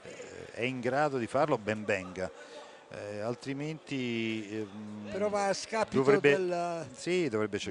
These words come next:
Speaker 1: cercare co-,
Speaker 2: tattica del
Speaker 1: comunque di,
Speaker 2: combattimento.
Speaker 1: esatto, tattica e riserve, eh, di, di energia. Non ci dimentichiamo, dodici riprese è una distanza doppia rispetto a quella che lui ha sempre sostenuto.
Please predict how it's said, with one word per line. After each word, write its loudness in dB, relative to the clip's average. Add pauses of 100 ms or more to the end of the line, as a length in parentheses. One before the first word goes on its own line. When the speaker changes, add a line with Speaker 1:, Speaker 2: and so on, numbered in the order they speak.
Speaker 1:
cercare 2
co-, 2
Speaker 2:
tattica -10
del -4
Speaker 1:
comunque 0
di, 2
Speaker 2:
combattimento. 0
Speaker 1:
esatto, -2
tattica 0
e 2 (440)
riserve, 0
eh, -6
di, -2
di -2
energia. 2 (640)
Non -6
ci -2
dimentichiamo, 2
dodici -2
riprese 2 (100)
è -8
una -4
distanza 0 (100)
doppia 0
rispetto 2
a 4
quella -4
che -10
lui -4
ha -4
sempre -10
sostenuto. -12